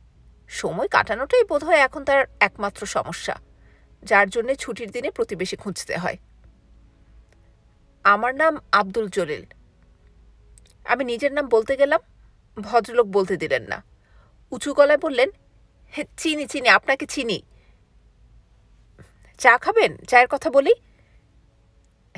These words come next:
"জি না, আমি চা খাই না। চা, সিগারেট কিছুই খাই না। নেশার মধ্যে পান খাই।" "পান তো দিতে পারবো না,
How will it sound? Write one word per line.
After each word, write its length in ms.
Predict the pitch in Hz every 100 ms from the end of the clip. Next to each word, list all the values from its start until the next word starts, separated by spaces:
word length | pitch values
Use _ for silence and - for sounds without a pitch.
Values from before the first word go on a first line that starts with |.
| 240
"জি 180 | 220 269
না, 220 | 233 156 - -
আমি 160 | 226
চা 220 | 226 233
খাই 220 | 214 233 165
না। 200 | 139 - _ _ _
চা, 300 | - 185 202
সিগারেট 500 | 359 - 233 262 392
কিছুই 320 | - 226 - 214
খাই 220 | 202 156
না। 180 | 135 - _ - _ _ 208
নেশার 340 | 196 - 285
মধ্যে 500 | 302 285 - 339 302 - _ _ _ -
পান 220 | 226 220
খাই।" 300 | - 170 101 _ _ _ _ _ _ _ _ _ _ _ _ _ _ _ _ _ -
"পান 220 | 247 226
তো 100 | 294
দিতে 220 | 269 254
পারবো 300 | 269 262 240
না, 180 | 247 285